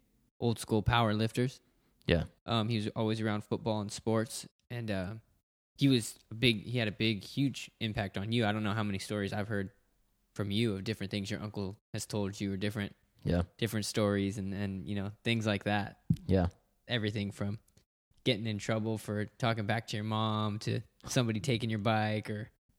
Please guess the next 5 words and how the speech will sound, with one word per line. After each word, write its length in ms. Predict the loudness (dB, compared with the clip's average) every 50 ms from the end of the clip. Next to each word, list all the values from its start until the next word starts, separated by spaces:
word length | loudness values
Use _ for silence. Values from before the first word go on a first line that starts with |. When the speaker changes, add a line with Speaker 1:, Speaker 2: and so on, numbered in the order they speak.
| _ _ 0
Speaker 2:
Yeah. 220 | 2 2 4 2 0 -2 -6 -14 -14 -16 _ _ _ _ _ -18 -18 -18 -18 _ -2
Speaker 1:
all 200 | 0 2 4 4
the 80 | 2
sort. 340 | 2 0 -2 -4 -6 -6 -12 -16 -20 -20 -20 -14 -2 4
Speaker 2:
Yeah. 220 | 4 6 6